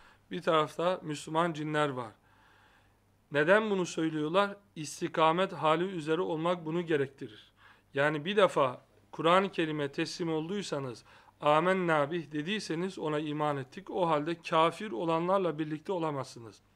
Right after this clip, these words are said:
Onların istikametine bu imanları işaret ediyor. İnsanları da Allah Teala istikamete davet ediyor. "Ve ellev istakamu alat tarikat." O İslam, tarika, İslam üzerinde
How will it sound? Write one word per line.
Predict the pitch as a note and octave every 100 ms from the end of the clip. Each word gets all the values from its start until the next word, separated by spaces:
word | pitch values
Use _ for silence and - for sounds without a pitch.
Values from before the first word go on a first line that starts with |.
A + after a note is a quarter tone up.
| - - - - - - _ _ _ - - - - - -
Onların | E3 G3 G3 G#3 A#3 G3
istikametine | E3 D#3 - F#3+ F3+ E3+ F3 E3+ F#3 G#3+ G#3+
bu | A3+
imanları | F3 E3+ E3 E3+ F3+
işaret | F3+ - D#3+ D3+ C#3 B2+
ediyor. | A#2 A2 G#2+ _ - - - _
İnsanları | D3+ E3 E3 F3+ F3+ G3 B3
da | G3+
Allah | E3+ E3+ F#3+ F#3+
Teala | G#3 G3+ F3 C#3 - -
istikamete | D3+ - - F3 E3+ D#3+ E3 D#3+ E3
davet | D3 B2 A#2 C3+
ediyor. | A#2 A2+ A2 - - - -
"Ve | C#3
ellev | E3+ G3 G#3+ F3+ F3
istakamu | E3+ - F3 E3 G#3+ A3 A3+ A#3
alat | E3+ D#3 D3
tarikat." | - C3 B2+ - A#2+ -
O | - F3+ F#3 -
İslam, | D#3+ - F3 E3+ C#3
tarika, | B2+ D3+ E3+ D3+ - F#3
İslam | E3+ - F3 F3+ E3+ E3
üzerinde | B2+ B2+ B2 A#2+ D3 G3+